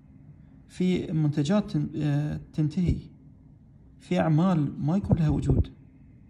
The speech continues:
وهذا المو-، التموج العميق سريع قاعد تز-، يزداد سرعة ويزداد عمق. لذلك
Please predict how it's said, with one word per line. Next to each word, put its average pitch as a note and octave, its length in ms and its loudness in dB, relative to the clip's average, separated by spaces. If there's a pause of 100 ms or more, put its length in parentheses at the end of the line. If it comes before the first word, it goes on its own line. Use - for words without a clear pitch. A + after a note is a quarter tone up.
(600)
وهذا G3 320 6
المو-، G3 360 4
التموج E3+ 720 0 (680)
العميق D3+ 720 0 (960)
سريع D#3+ 520 -2 (800)
قاعد D3 320 0
تز-، D3+ 220 -4
يزداد D3+ 520 0
سرعة - 400 -6 (1040)
ويزداد D3+ 460 2
عمق. - 400 -6 (1300)
لذلك E3+ 720 0